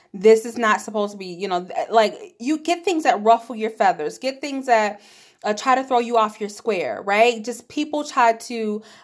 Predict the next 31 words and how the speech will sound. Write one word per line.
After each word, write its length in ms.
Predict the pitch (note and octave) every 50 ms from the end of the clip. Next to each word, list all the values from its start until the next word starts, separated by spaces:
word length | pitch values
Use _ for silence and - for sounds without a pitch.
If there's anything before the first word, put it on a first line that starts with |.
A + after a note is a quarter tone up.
| _
uh, 60 | - G#3
uh, 600 | G3+ G3 F#3+ F#3 F3+ - - F#3+ F#3 F3+ F3+ F3+
kinda 300 | - D4+ F4+ G4 - -
interrupt 420 | B3+ C4+ C4 C4 B3+ A#3+ B3 -
the 60 | A3 G#3+
flow 260 | A3 - A#3 A3 G#3
of 80 | G#3
what's 160 | G#3+ G3+ G#3 -
going 180 | - G#3 G3
on 100 | F#3+ F#3 F#3
in 60 | F#3
your 120 | F3 E3
life, 280 | E3 E3 D3+ D3+ - -
right? 160 | G3 G3 F#3+
You 60 | A3
may 160 | A#3+ B3 A#3+
hear 140 | A#3+ B3+ B3+
something 260 | B3+ C4 B3 B3 B3+
from 140 | B3+ - A#3
the 80 | G#3+ G3+
grapevine 420 | - G#3 G#3 G#3 A3 G#3 G3 F#3
about 240 | F3+ F#3 F3 - -
yourself 400 | F3 F3+ F3+ - G3 F3 E3+ F3
and 160 | F3+ F3 F3
you 80 | G3 G#3
thrown 320 | G#3 - G#3 G3+ G3 G3
off 260 | G#3 C4 D4+ C#4+ -
by 180 | - F#3 E3+ D3+
it, 160 | - - -
right? 340 | - - C#4 D4 E4 F4 F4 - - - - - - - - - -
And 560 | B3 B3+ B3 B3 A#3+ A#3 A#3 A#3 A#3 A3+